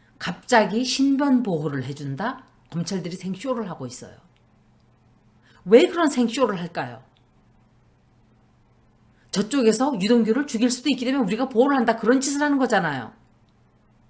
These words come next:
그러면 그 사람한테 무슨 일이 생길 때 국민들이 어떻게 생각을 하겠어요? "아, 이재명이 죽였구나." 또 그러겠죠. 뒤집어 씌우기 위한 작전을 하는 거예요, 이게 지금.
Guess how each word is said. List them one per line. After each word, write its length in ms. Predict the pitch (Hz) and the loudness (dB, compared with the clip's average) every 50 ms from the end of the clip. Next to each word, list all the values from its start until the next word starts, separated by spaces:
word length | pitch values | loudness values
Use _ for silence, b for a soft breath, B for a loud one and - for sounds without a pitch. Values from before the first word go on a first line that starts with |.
| _ _ _ _ _ | _ _ _ _ _
그러면 320 | - 247 262 277 269 269 | 2 4 4 4 2 0
그 100 | - 233 | -2 -2
사람한테 420 | 214 247 247 254 240 226 220 240 220 | 0 2 2 2 2 2 0 -2 -4
무슨 220 | 190 190 220 220 | -4 -4 -4 -4
일이 100 | 202 185 | -4 -4
생길 340 | 196 214 208 185 170 156 - | -4 -6 -6 -6 -8 -4 -2
때 320 | 233 254 277 262 - - _ _ _ _ _ _ _ _ _ _ _ _ _ _ _ _ _ _ | -2 -2 -2 -4 -8 -18 _ _ _ _ _ _ _ _ _ _ _ _ _ _ _ _ _ _
국민들이 460 | - 226 240 240 240 214 208 220 254 247 - | 0 4 4 4 4 4 2 0 0 0 -2
어떻게 320 | 196 202 - 262 311 311 | -4 -4 -4 -2 -2 0
생각을 360 | 262 269 240 214 196 175 156 | 0 0 0 -2 -2 -4 -6
하겠어요? 420 | 151 131 131 123 - 143 127 110 - _ _ _ _ - | -8 -8 -10 -12 -12 -16 -18 -18 -20 _ _ _ _ -2
"아, 360 | 202 214 202 139 - - - _ _ _ _ _ _ _ _ - | 0 0 0 0 -4 -10 -18 _ _ _ _ _ _ _ _ -12
이재명이 400 | 190 160 208 202 202 196 196 196 | -4 -2 -2 -2 -2 -2 -4 -6
죽였구나." 500 | - 156 170 - - 165 143 123 117 - _ _ _ _ _ _ _ _ - | -6 -6 -6 -6 -6 -10 -14 -14 -16 -20 _ _ _ _ _ _ _ _ -10
또 100 | 269 - | -6 -2
그러겠죠. 560 | 254 247 254 202 - - - 165 127 - - _ _ _ _ _ _ | -2 2 2 2 2 2 -2 -8 -10 -12 -14 _ _ _ _ _ _
뒤집어 240 | - 214 190 233 269 | -10 -8 -6 -4 -4
씌우기 360 | - - - 339 349 285 254 | -4 -4 -6 -6 -4 -2 -2
위한 140 | 262 226 220 | 0 -2 -2
작전을 420 | 196 170 - - 262 262 254 247 | -4 -8 -6 -2 -2 0 0 -2
하는 180 | 240 233 226 220 | -2 -2 -4 -2
거예요, 220 | 208 208 208 208 | -2 -2 -2 -2
이게 160 | 208 180 196 190 | -4 -6 -6 -8
지금. 340 | - 165 196 247 285 - | -8 -6 -6 -8 -8 -8